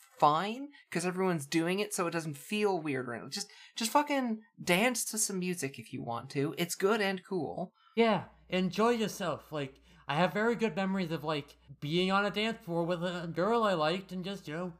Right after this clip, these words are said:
Speaker 2: letting the music move through us. It was good.
Speaker 1: Right? It's extremely good. Like, I know I have said the word cringe fairly often lately,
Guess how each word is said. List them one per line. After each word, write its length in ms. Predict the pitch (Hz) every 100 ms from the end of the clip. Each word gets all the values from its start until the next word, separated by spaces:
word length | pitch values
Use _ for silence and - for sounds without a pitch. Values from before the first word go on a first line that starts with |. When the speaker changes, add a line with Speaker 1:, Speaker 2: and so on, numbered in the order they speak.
| 156 -
Speaker 2:
letting 240 | 254 156
the 80 | 180
music 340 | 196 208 214
move 220 | 220 220
through 240 | - 226 247
us. 320 | 202 - - -
It 20 |
was 160 | 160 180
good. 440 | 214 254 254 160 - - - _ _ _ _ _ _ -
Speaker 1:
Right? 460 | 170 320 539 - - _ _ _ _
It's 160 | - - - -
extremely 600 | - - - 269 302 285
good. 320 | 277 208 120 147
Like, 300 | 160 165 - _ _ _ _ -
I 120 | 180
know 240 | 202 269 269
I 80 | 226
have 200 | 208 180
said 340 | 180 165 143
the 80 | 165
word 300 | 139 143 139
cringe 480 | - 135 123 127 -
fairly 380 | 131 127 127
often 400 | 110 113 - 113
lately, 420 | 113 110 110 110